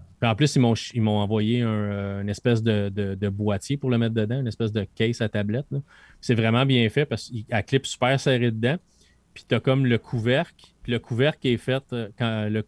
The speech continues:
le couvercle qui ferme par-dessus ta tablette est comme fait en deux parties triangles. Puis quand tu tasses un des triangles, ça te fait comme une patte pour tenir ta tablette debout. Mais la, l'autre partie qui plie pas, elle, est aimantée, fait qu'elle colle en arrière de ta tablette.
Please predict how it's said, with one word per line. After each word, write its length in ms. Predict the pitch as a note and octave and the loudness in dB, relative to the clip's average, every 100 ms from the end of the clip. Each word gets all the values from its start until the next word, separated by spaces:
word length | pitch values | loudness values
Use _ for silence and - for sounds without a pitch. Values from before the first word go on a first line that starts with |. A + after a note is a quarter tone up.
| _ | _
le 300 | A#2 G#2 G2+ | -2 0 -2
couvercle 360 | G2 A2+ C#3 - | -4 -2 -2 -2
qui 100 | - | -4
ferme 240 | C3 C#3 | -2 0
par-dessus 380 | C3+ A#2+ A#2 - | 0 0 -2 -2
ta 120 | B2+ | -4
tablette 440 | A2+ A2 G#2 C3 - _ _ _ _ _ _ _ | -2 -2 -2 -4 -6 _ _ _ _ _ _ _
est 140 | A#2+ G#2+ | -4 2
comme 240 | B2+ A#2 | 4 2
fait 280 | - D3 C#3+ | 2 -2 0
en 120 | B2 | 0
deux 180 | A2 C3 | 2 2
parties 320 | B2+ A#2 - | 2 -2 -6
triangles. 600 | - B2 A2+ D3 E3+ C#3+ - _ _ _ _ _ | -2 0 2 0 -4 -6 -10 _ _ _ _ _
Puis 180 | - A#2+ | -10 -2
quand 240 | C3+ C#3 | 2 2
tu 340 | C#3 - B2+ A#2+ _ _ | 0 0 0 0 _ _
tasses 400 | C3 C#3+ D3+ - | 2 2 2 0
un 180 | C3 B2+ | 0 0
des 160 | B2+ B2 | 2 -2
triangles, 500 | - A#2+ A#2+ C#3+ C#3+ | -2 -2 0 -2 -4
ça 140 | A#2+ - | -6 -4
te 40 | |
fait 120 | C3 | -2
comme 200 | B2+ A#2 | 0 2
une 180 | A2+ G#2 | 2 0
patte 260 | - B2+ - - | -2 -2 -4 -12
pour 140 | G#2+ | -8
tenir 140 | A#2+ | -4
ta 100 | A#2+ | -4
tablette 340 | A2+ A2 A2+ A2 | -2 0 0 0
debout. 320 | A2 G#2 D3 - _ _ _ _ - | 0 0 -4 -6 _ _ _ _ -4
Mais 360 | A2+ A#2+ C3+ - _ _ _ _ _ _ B2+ | 2 4 2 0 _ _ _ _ _ _ -4
la, 240 | A#2+ A#2+ | -2 0
l'autre 320 | A#2+ C3 D#3 | 2 2 2
partie 600 | - B2 - - D3+ F#3+ F#3+ | -2 -4 -6 -8 -4 -4 -6
qui 180 | - B2+ | -6 -6
plie 260 | - C3+ A#2+ | -2 0 2
pas, 320 | C3+ D3 E3+ | 4 4 4
elle, 240 | C3 C#3+ B2+ | 2 2 2
est 180 | A#2 C3+ | 0 2
aimantée, 420 | A#2+ A#2 G#2+ D3+ | 2 2 0 -4
fait 120 | C#3+ B2 | -4 -2
qu'elle 180 | A#2 | -2
colle 280 | - D3 D#3 | 0 2 2
en 120 | C#3 | 0
arrière 240 | A#2 A#2 B2+ | -2 -2 -2
de 80 | A#2+ | -4
ta 160 | A#2 | -4
tablette. 380 | A2 G#2+ A2 C3+ | -6 -4 -4 -6